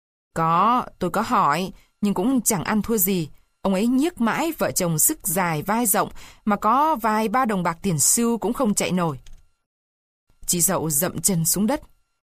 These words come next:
"Khốn nạn! Thấy, ông Cậu đấy. Ông Cậu giàu nứt đố đổ vách, cả đời cháu mới hỏi vay mấy đồng, còn nỡ nhiếc móc như thế, trách chi người ngoài. Thế bây giờ thầy em đã định vay đâu hay chưa?"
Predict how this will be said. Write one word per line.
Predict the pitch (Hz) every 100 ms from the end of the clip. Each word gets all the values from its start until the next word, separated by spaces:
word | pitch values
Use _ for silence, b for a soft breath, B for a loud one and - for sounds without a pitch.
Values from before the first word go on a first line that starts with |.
| _ _ -
"Khốn | 180 277 359
nạn! | 294 - - - - _ -
Thấy, | 185 247 440 -
ông | 196 196
Cậu | 190
đấy. | 185 233 320 - _ _ -
Ông | 254
Cậu | 240 175
giàu | 175 185 180
nứt | 240 -
đố | 220 294
đổ | 247 175
vách, | - 302 - B B
cả | 208
đời | 202 202 202
cháu | 208 196 320 -
mới | 185 247
hỏi | 247 147
vay | 175 208 190
mấy | 196 349
đồng, | 226 165 B B
còn | 214 202
nỡ | 185
nhiếc | 285 269 349
móc | 262 311
như | 240
thế, | 220 208 247 339 B B
trách | 330 320
chi | 294 294
người | 262 180
ngoài. | 185 180 170 - _ _ _ _ _ _ 349
Thế |
bây | 311 254
giờ | 226 196
thầy | 196 202
em | - 226 226
đã | 240
định | 240 185
vay | 240
đâu | 247 247
hay | 247
chưa?" | - 247 262